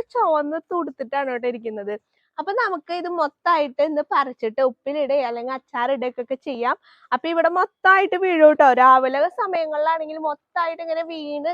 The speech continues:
കിടക്കുന്നുണ്ടാവും. അപ്പൊ നമുക്കിത് എന്തായാലും അത്രയും ആഗ്രഹിച്ച് ഞാൻ നട്ടു വളർത്തിയിട്ടുള്ളതാണ് ട്ടോ നമ്മുടെ റൂബി മരം. അപ്പൊ നമുക്ക് നമ്മുടെ റൂബിക്കായ്കളൊക്കെ പൊട്ടിക്കാം. പിന്നെ നമ്മുടെ കുഞ്ഞൂസിന്റെ അംഗൻവാടിക്ക് കുറച്ച് റൂബിക്കായ കൊടുത്തേക്കണം ട്ടോ.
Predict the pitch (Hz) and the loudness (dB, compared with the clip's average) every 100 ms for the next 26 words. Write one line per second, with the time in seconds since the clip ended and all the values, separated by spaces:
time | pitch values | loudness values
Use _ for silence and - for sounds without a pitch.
0 | 349 330 - 262 285 294 254 294 - _ | -2 -2 -4 -6 -6 -4 -4 -4 -8 _
1 | _ _ - 285 339 359 330 349 349 370 | _ _ -10 -4 0 0 -2 0 4 4
2 | 381 302 277 294 330 339 330 392 403 - | 2 -6 -2 0 2 2 0 -2 -4 -10
3 | _ _ _ _ _ _ 269 - 330 330 | _ _ _ _ _ _ -6 -2 4 8
4 | 311 294 311 302 - 370 339 339 330 277 | 8 8 2 0 -2 -4 -2 -2 -4 -4
5 | 294 302 285 247 240 240 240 233 226 208 | -6 -4 -4 -4 -8 -6 -4 -4 -6 -10
6 | 202 208 208 208 254 _ _ _ - 269 | -12 -12 -10 -8 -10 _ _ _ -2 0
7 | 247 208 226 220 254 415 _ - - 339 | 0 -2 -4 -2 -4 -6 _ -20 -12 -6
8 | 381 381 359 370 339 320 320 285 247 233 | -4 -4 -4 -6 -2 -2 -4 -6 -8 -6
9 | 262 254 247 262 262 247 254 220 208 262 | -2 -2 0 -2 -4 -6 -6 -6 -4 -2
10 | 427 - _ - 339 392 381 302 320 339 | -2 -6 _ -10 -6 -4 -4 -6 -6 -4
11 | 294 311 302 320 320 415 - _ _ _ | -2 -4 -4 -4 -2 -4 -6 _ _ _
12 | 240 254 269 269 269 262 277 381 294 285 | -8 -4 -4 -2 -4 -4 -8 -6 -4 -2
13 | 277 254 214 214 208 240 233 214 202 196 | -4 -6 -6 -4 -2 -4 -6 -8 -10 -10
14 | 185 185 | -10 -10